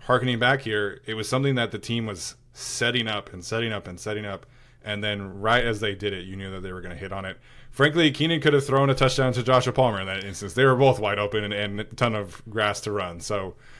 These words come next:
um, super cool moment. I think, you know, looking back on it, obviously means more 'cause of Mike,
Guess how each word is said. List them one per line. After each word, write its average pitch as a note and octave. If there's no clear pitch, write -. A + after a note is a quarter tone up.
um, G2
super D#3+
cool C3
moment. A#2
I A2
think, A2
you A2
know, G2
looking G2+
back F#2+
on G2
it, F#2+
obviously F#2
means F2+
more F2+
'cause F2
of E2
Mike, G2+